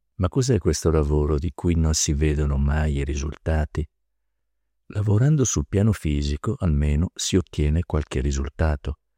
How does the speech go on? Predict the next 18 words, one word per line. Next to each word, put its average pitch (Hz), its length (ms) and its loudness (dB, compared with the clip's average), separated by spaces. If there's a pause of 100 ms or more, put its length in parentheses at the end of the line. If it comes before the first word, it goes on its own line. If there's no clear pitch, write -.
(140)
Qualcosa 80 520 0
cambia, 78 540 -2 (360)
si - 200 -6
costruisce 73 800 -2 (100)
o - 60 -10
si - 180 0
distrugge. 73 760 -2 (720)
Perfino 143 460 2
il 113 100 2
lavoro 101 400 2
intellettuale 82 1040 2
dà 95 200 0
risultati 82 720 -2
visibili. 71 720 -2 (420)
Si - 240 -4
è 73 60 0
più 76 160 -2
istruiti, 73 680 -2